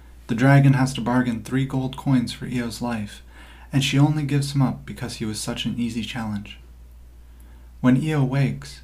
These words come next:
he hears the dragon and Rish discussing his fate. "He's too weak.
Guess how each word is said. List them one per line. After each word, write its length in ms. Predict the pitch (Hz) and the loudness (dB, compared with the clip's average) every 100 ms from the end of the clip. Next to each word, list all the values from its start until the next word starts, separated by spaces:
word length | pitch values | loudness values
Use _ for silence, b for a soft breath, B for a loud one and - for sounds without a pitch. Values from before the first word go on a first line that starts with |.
| - | -4
he 140 | 139 | -2
hears 280 | 120 131 123 | 2 0 0
the 80 | 120 | -4
dragon 420 | 113 113 110 107 | -2 -4 -4 -2
and 180 | 104 107 | -2 -2
Rish 380 | 117 107 - - | -6 -8 -12 -12
discussing 460 | 120 - 110 113 | -10 -8 -8 -6
his 160 | 107 104 | -8 -8
fate. 340 | - 110 101 - - - b b b b b b b | -8 -8 -10 -14 -20 -20 b b b b b b b
"He's 220 | 143 139 | -2 -2
too 200 | - 175 | -2 -2
weak. 500 | 147 151 143 - - | 0 0 -2 -6 -16